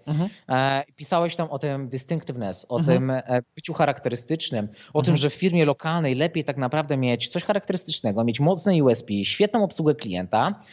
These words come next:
Speaker 2: e, i być autentycznym. I to się sprawdza, tak?
Speaker 1: Mhm.
Speaker 2: Czyli tutaj te założenia strategiczne, e, tutaj trochę obowiązuje taka zasada Pareto, że tu ten zakres strategiczny jest o wiele mniejszy. Raczej robimy warsztat i podążamy za takimi prostymi rzeczami, jak obietnica marki,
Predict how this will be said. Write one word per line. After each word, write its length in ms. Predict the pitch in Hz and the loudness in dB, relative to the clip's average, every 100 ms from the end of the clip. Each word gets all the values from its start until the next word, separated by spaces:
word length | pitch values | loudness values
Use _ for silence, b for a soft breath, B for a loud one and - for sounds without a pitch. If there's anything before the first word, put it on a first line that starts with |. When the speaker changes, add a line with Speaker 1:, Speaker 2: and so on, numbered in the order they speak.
| B B 135 | B B 0
Speaker 2:
e, 440 | 131 135 135 135 | 2 4 2 0
i 160 | 135 156 | -2 -4
być 140 | 196 | 0
autentycznym. 720 | 185 170 135 127 - 127 202 - b b - | 0 0 -2 -6 -2 0 -2 -4 b b -8
I 100 | 151 | -6
to 140 | - 233 | -2 -2
się 120 | 269 | -2
sprawdza, 680 | - - 320 117 104 87 - | -6 -6 -6 -2 -2 -2 -4
tak? 100 | - | 0
Speaker 1:
Mhm. 140 | 139 147 | 2 2
Speaker 2:
Czyli 120 | 214 | 2
tutaj 260 | 277 277 233 | 2 -2 0
te 100 | 208 | 0
założenia 380 | 185 175 226 | 0 2 0
strategiczne, 800 | 226 185 185 165 - 208 185 180 - | -2 -6 -6 -6 -4 2 2 2 0
e, 200 | 160 160 | -2 -2
tutaj 260 | 170 175 | 0 -2
trochę 200 | 185 185 | 0 2
obowiązuje 380 | 180 175 165 170 | 2 2 2 0
taka 180 | 165 160 | 0 -2
zasada 280 | 143 165 170 | -2 -4 -2
Pareto, 360 | 147 160 175 | -2 0 0
że 260 | 151 151 151 B B B | 4 2 2 B B B
tu 320 | - 170 170 147 | 0 2 2 0
ten 180 | 160 | 0
zakres 380 | 131 170 208 180 | 2 0 0 -2
strategiczny 460 | - 160 170 170 165 | -2 -6 -6 -6 -4
jest 80 | 135 | -2
o 60 | |
wiele 140 | 151 202 | 0 0
mniejszy. 440 | 139 98 - 143 | 0 -2 0 0
Raczej 300 | 180 208 170 | 2 2 2
robimy 340 | 147 156 170 | 0 0 0
warsztat 520 | 135 143 143 - 90 - | 2 0 0 -2 -4 -4
i 60 | 131 | -4
podążamy 600 | 165 156 151 170 185 147 | 0 2 2 2 0 -2
za 80 | |
takimi 280 | 135 - 151 | -6 -4 -4
prostymi 360 | 131 131 - 156 | -4 -4 0 0
rzeczami, 320 | 135 143 131 | 2 0 0
jak 140 | 107 | -2
obietnica 480 | 101 104 - 143 151 | -4 -6 -4 -2 -2
marki, 420 | 135 107 - 90 | -2 -4 -6 -12